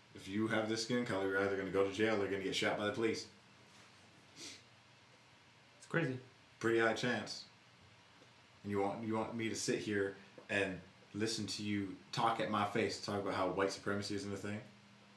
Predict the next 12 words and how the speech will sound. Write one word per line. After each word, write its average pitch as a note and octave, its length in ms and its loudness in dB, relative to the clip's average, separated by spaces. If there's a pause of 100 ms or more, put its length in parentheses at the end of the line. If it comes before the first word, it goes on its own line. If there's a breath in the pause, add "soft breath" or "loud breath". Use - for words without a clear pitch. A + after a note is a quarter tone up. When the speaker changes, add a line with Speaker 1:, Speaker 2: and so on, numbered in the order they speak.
(1600)
Speaker 1:
You're A#2+ 160 6
out B2 40 4
here B2 100 4
talking A2+ 300 2
about A2 140 6
how G#2+ 100 2
black G#2 320 2
supremacy A2 460 0
is F#2 140 -4
up A2 160 -4
and F#2 100 -8
coming. G#2 300 0